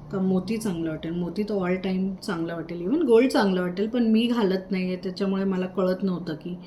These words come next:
कसं काय. तर मला असं वाटलं मी तुमच्यासोबत हे शेअर करू आणि तुमचे जरा सजेशन्स घेऊ.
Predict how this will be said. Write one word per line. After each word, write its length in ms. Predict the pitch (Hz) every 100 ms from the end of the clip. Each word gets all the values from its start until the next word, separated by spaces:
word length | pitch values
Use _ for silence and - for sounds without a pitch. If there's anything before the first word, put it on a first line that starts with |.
| - - - - -
कसं 280 | 180 180 170
काय. 180 | 160 208 - - - - - - 220
तर 40 |
मला 200 | 208 208
असं 200 | 214 254
वाटलं 320 | 220 202 233
मी 120 | 226
तुमच्यासोबत 540 | 214 208 196 196 202 196 208
हे 80 |
शेअर 340 | 202 214 190 196
करू 300 | 202 185 180
आणि 240 | 175 175
तुमचे 380 | 175 185 180 196
जरा 280 | 180 180 185
सजेशन्स 720 | - - 175 175 208 202 202
घेऊ. 300 | 190 175